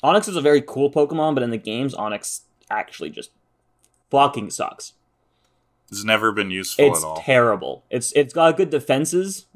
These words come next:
Speaker 1: but that's, like, about it. Its attack stat is worse than an Oddish.
Speaker 2: Wow.
Speaker 1: Yeah.
Speaker 2: Worse than an Oddish.
Speaker 1: Mm-hmm.
Speaker 2: That sounds like, uh, kind of a weird, quaint insult that people in the Pokemon <laughs> world would have.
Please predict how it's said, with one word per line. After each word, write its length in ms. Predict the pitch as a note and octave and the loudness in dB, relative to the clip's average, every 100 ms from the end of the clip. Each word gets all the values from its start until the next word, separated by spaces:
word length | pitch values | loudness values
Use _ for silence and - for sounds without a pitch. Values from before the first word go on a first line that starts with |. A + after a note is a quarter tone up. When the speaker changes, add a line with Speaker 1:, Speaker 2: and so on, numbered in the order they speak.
| - | -4
Speaker 1:
but 160 | C3+ - | -2 4
that's, 280 | - - - | 4 4 -2
like, 420 | B2+ A#2 A#2+ A2 - | -4 0 0 0 -4
about 580 | G#2 G2+ - A2 A2 - | -6 -6 2 4 4 0
it. 200 | A2+ A2+ | -4 -2
Its 140 | A#2+ | -4
attack 380 | B2 - B2 B2+ | -6 -4 -4 -4
stat 300 | - E3 E3 | 2 4 4
is 120 | - | 0
worse 320 | G#2+ G#2 A#2 - | -4 -2 -4 -4
than 120 | G#2 | -8
an 140 | F2 - | -10 -12
Oddish. 540 | G1+ G1+ - - - _ - | -10 -10 -14 -18 -20 _ -10
Speaker 2:
Wow. 380 | - G2+ F2 - | 0 2 2 -2
Speaker 1:
Yeah. 220 | D#2+ A#1+ - _ _ | -6 -6 -10 _ _
Speaker 2:
Worse 380 | G#2 B2+ D3 - | 2 2 2 2
than 200 | D3 B2 | 2 2
an 120 | A2+ | 2
Oddish. 440 | G#2+ A2 A2 F2 - | 4 4 4 0 -4
Speaker 1:
Mm-hmm. 400 | B2 A#2+ A2+ A#2+ | -2 -2 0 2
Speaker 2:
That 120 | C3 | 4
sounds 280 | F#3 F#3 F#3+ | 4 2 2
like, 340 | F#3+ D3 C3 - | 2 2 -4 -2
uh, 320 | C3 A#2+ G#2+ - | 2 4 2 0
kind 180 | B2+ B2 | -2 2
of 80 | |
a 80 | A#2 | 0
weird, 400 | F#2+ A2+ A#2+ A2+ | 0 0 -2 -4
quaint 420 | - A2+ A2 A#2 - | -6 -6 -6 -10 -14
insult 720 | G#2 G#2 - G2+ D#2+ - - | -12 -8 -6 -4 -6 -10 -14
that 160 | F#2 - | -14 -6
people 340 | - G#2+ G2+ | -6 -4 -6
in 80 | G2 | -6
the 80 | F2+ | -10
Pokemon 580 | - F#2 G2+ F#2+ F#2 | -8 -10 -8 -8 -4
<laughs> 20 | F2+ | -2
world 280 | F2+ F#2+ | -2 -2
would 160 | F2+ F2 | -4 -8
have. 480 | F2+ F2+ E2+ E2+ | -2 0 0 -4